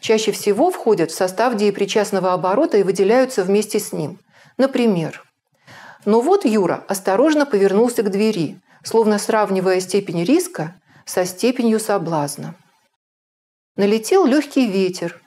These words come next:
и, точно сочувствуя ей, зашелестел листьями. Деепричастие и деепричастные обороты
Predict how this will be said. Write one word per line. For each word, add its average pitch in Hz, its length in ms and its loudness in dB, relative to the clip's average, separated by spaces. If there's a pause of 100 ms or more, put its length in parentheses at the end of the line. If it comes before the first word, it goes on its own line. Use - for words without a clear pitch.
(140)
и, 233 100 0
точно 240 460 -2
сочувствуя 196 720 -2
ей, 320 480 -2 (120)
зашелестел 196 920 -2 (200)
листьями. 170 720 -8 (1400)
Деепричастие 247 920 0
и 190 120 -4
деепричастные 226 760 0
обороты 240 640 -2